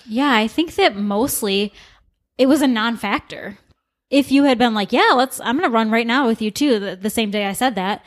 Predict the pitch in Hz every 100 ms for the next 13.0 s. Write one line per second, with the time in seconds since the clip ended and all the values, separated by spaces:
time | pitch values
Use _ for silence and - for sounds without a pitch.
0 | - _ _ _ 226 269 262 262 285 262
1 | 320 440 - 381 330 - 202 _ - 196
2 | 233 - 302 392 208 190 180 185 170 190
3 | 180 180 170 220 214 - - - _ _
4 | _ _ _ _ _ _ 240 226 220 254
5 | 233 247 - - 220 202 196 202 - _
6 | _ _ - 202 208 214 240 - 196 _
7 | _ _ - 214 202 220 202 196 - -
8 | 240 233 233 202 - 226 208 208 185 185
9 | 202 190 196 190 196 185 147 165 196 220
10 | 220 202 190 196 196 190 196 190 196 202
11 | 190 - - - - - 214 214 185 196
12 | 233 214 208 214 208 - 220 208 196 -